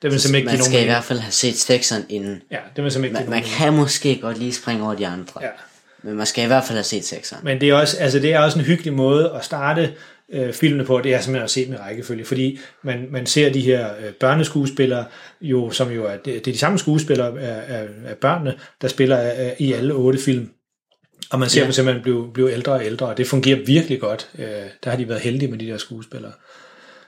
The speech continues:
Speaker 1: Så den, den bedste måde er selvfølgelig at se dem i rækkefølge, men hvis man ikke lige kan afsætte otte gange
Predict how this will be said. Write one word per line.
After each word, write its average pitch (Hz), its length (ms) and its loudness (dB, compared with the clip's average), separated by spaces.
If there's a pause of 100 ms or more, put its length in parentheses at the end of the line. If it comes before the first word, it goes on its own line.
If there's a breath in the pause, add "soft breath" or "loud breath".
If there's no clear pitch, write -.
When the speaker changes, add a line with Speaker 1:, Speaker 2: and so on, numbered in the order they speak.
(120)
Speaker 1:
Så - 180 -2
den, 127 240 -2
den 139 120 2
bedste 147 260 4
måde 131 160 6
er 120 80 4
selvfølgelig 123 360 -2
at 120 60 -4
se 131 120 0
dem 123 80 -4
i 117 40 -10
rækkefølge, 110 500 -10
men 113 140 -12
hvis 117 160 -8
man 131 100 0
ikke 131 140 2
lige 135 280 0
kan 120 260 -2 (400 loud breath)
afsætte 123 600 0 (100)
otte 131 360 6
gange 113 380 -6